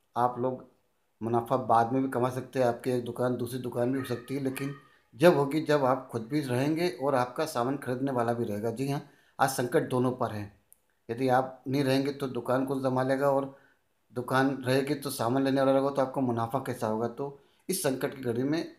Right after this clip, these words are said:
व्यापार को व्यापार ही समझे, इसको धर्म की तरह ले, इस धर्म कांटे की तरह ले, जितना लगता है उतना ही भाव ले और सरकार की और नागरिक की मदद करें। एक बात जो कि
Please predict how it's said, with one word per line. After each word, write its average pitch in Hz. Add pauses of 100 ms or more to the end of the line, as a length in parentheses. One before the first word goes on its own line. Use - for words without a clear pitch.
व्यापार 123
को 151
व्यापार 127
ही 131
समझे, 123 (360)
इसको 127
धर्म 123
की 143
तरह 127
ले, 135
इस 123
धर्म 123
कांटे 113
की 143
तरह 120
ले, 139 (440)
जितना 143
लगता 131
है 139
उतना 123
ही 151 (240)
भाव 110
ले - (240)
और 123
सरकार 120
की -
और 165
नागरिक 113
की -
मदद 120
करें। 107 (1300)
एक 147
बात 156
जो 127
कि 135